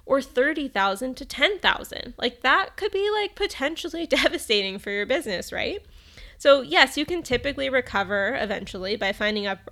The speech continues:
other opportunities or platforms, but it's still a headache. So along similar lines, um, if you have all your eggs in one basket, <laughs> no matter what basket that might be,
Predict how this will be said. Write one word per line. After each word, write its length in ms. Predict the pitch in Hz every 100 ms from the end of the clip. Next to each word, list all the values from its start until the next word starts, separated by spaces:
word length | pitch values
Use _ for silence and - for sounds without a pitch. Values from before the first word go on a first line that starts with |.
| -
other 300 | 233 240 233
opportunities 720 | 214 208 233 277 269 254 233
or 80 | 185
platforms, 680 | - 175 - 226 214 214
but 280 | - 196 208 - - - -
it's 180 | 330 -
still 240 | - 415
a 60 | 269
headache. 520 | 269 - - - - - - -
So 220 | - 302 269
along 420 | 269 269 320 392 359
similar 480 | 294 269 269 277
lines, 600 | 254 185 175 311 370 - - - -
um, 500 | 226 220 220 214 254 _ _ _ _ _ _ - -
if 240 | 294 294
you 340 | 240 254 254 - -
have 220 | 240 220
all 160 | - 277
your 100 | 302
eggs 200 | 277 285
in 100 | 285
one 180 | 254 -
basket, 600 | 208 - - 262 311 240
<laughs> 0 |
no 100 | 254
matter 280 | 240 226 208
what 260 | 220 -
basket 400 | 208 254 - 277
that 200 | 294 277
might 360 | 226 240 - -
be, 320 | 208 196